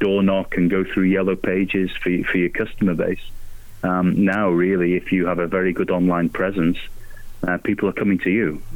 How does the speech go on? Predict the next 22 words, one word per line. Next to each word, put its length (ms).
Uh, 300
people 280
are 40
using 400
those 260
hashtags, 600
strap 380
lines, 480
keywords 640
in 140
Google 340
search 420
engines. 480
It's, 420
um, 600
it 100
really 240
is 100
incredibly 600
different 460
to, 220
for, 160